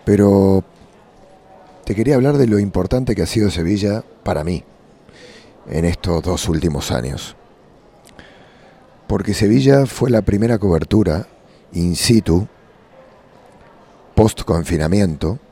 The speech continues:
durante la pandemia. Recuerdo que entraba el año dos mil veintiuno, habíamos pasado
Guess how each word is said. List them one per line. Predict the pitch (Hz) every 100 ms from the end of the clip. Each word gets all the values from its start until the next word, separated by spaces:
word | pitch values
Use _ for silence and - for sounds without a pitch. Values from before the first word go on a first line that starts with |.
| _ _ _ - -
durante | 95 80 101 98 92
la | 71
pandemia. | 71 73 71 71 104 - - - - - - - - - - - - - - - - - - - - - - - -
Recuerdo | - - - 117 117 110
que | 95 92 82 78 71 67 - - - - - - - - - - - - - - - - - - -
entraba | 104 101 98 107 107
el | 104
año | 110 110 101
dos | 95
mil | 107 101
veintiuno, | 95 95 110 123 117 139 - - - - - - - - - - -
habíamos | 101 107 107 -
pasado | 107 - 104 101 90 71 67